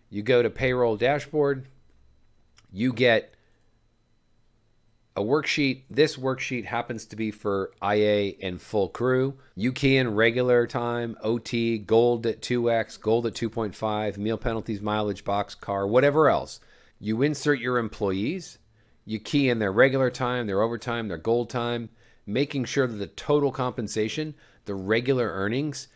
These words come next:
gets calculated for the employee that you inserted into the table. When you're done, you send it into an approval cycle.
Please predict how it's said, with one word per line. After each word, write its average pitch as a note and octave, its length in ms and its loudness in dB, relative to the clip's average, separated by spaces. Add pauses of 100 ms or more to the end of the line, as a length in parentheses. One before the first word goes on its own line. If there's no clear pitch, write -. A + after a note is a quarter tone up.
(260)
gets C3 280 -2
calculated G#2+ 760 -2 (200)
for A2 140 -4
the G#2 120 -2
employee G#2+ 480 -2
that G2 100 -4
you F#2 160 -6
inserted F#2 420 -4
into E2+ 160 -6
the E2 100 -8
table. D#2 380 -8 (540)
When G#2 100 -10
you're G2+ 80 -4
done, E3+ 360 0 (400)
you G2+ 100 -8
send C#3+ 260 0
it C3 60 4
into A2+ 260 -2
an G#2 80 -2
approval D3 380 -2
cycle. C3 540 -2